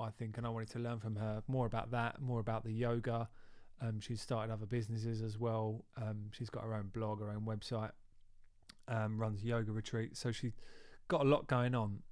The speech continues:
Um, she's very positive. She's got a solid, positive mindset, very smiley person, which is really impressive to me, considering, uh, she's been through some shit in her teens that no one should have to go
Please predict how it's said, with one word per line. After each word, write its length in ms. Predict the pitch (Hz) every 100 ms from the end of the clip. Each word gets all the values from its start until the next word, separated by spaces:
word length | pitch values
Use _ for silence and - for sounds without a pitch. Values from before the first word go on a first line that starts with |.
| -
Um, 260 | 113 113 113
she's 200 | - 117
very 400 | 110 156 147 127
positive. 560 | - 127 113 - 110 -
She's 160 | 107
got 140 | - -
a 40 | -
solid, 500 | - - 131 120 110 - - - - - -
positive 440 | 127 113 113 110
mindset, 440 | 113 113 107 117 -
very 160 | 135 127
smiley 420 | - 123 120 113
person, 480 | 104 113 104 117 110
which 220 | 113 -
is 240 | 110 98 - - - - - - -
really 240 | 135 131
impressive 440 | 110 127 113 117 104
to 100 | 117
me, 200 | 110 110
considering, 760 | 120 110 - 127 113 110 107 - - - - - -
uh, 200 | 110 110
she's 240 | - 110 - - -
been 180 | 135 117
through 240 | - 131
some 240 | 113 117 104
shit 300 | - 127 113
in 140 | 117
her 120 | 110 107
teens 380 | - 113 107 104
that 120 | 117
no 180 | 120 113
one 100 | 110
should 100 | -
have 140 | 110
to 80 | -
go 200 | 107 107